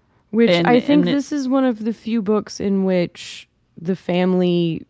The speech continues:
Speaker 1: goes down on the side of,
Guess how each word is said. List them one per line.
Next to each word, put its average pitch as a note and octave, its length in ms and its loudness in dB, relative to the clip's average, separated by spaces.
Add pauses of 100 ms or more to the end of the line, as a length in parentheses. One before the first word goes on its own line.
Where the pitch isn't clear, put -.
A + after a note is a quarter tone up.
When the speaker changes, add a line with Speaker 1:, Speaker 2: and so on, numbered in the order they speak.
(120)
Speaker 1:
goes F3 400 -2
down E3+ 340 0
on D#3+ 140 0
the D#3 80 -2
side D#3+ 680 -2
of, D#3+ 540 -4